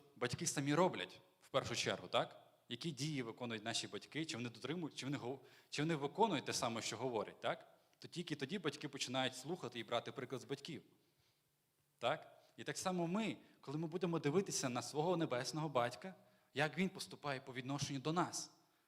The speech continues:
як він поступає по відношенню до мене, чи він є щедрий по відношенню до мене, чи він є люблячий по відношенню до мене,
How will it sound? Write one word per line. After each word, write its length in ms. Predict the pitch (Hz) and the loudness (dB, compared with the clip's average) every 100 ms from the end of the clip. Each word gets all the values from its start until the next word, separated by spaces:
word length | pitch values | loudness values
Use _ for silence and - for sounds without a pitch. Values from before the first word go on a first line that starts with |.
| _ - | _ -6
як 180 | 135 131 | -4 0
він 120 | 160 | 0
поступає 600 | 156 131 - - 151 147 | 0 -6 -6 -2 0 0
по 200 | - - | -4 -10
відношенню 380 | 113 131 - 113 | -6 -4 -4 -6
до 180 | 98 120 | -2 0
мене, 340 | 143 160 104 - - _ _ _ _ _ _ _ _ | 2 0 -2 -8 -20 _ _ _ _ _ _ _ _
чи 160 | - 131 | -6 -2
він 140 | 147 | -2
є 100 | 131 | 0
щедрий 420 | - - 196 170 143 | 2 6 4 4 -2
по 100 | 123 | -2
відношенню 460 | 117 113 - 104 | -2 -4 -6 -8
до 120 | 98 | -8
мене, 220 | 98 90 90 | -10 -10 -10
чи 160 | - 117 | -6 -2
він 140 | 143 | 0
є 120 | 127 | 0
люблячий 420 | 120 180 185 175 143 | 4 2 2 -4 -4
по 120 | 127 | -6
відношенню 360 | 120 117 117 | -4 -6 -8
до 100 | 107 | -10
мене, 220 | 104 98 | -8 -8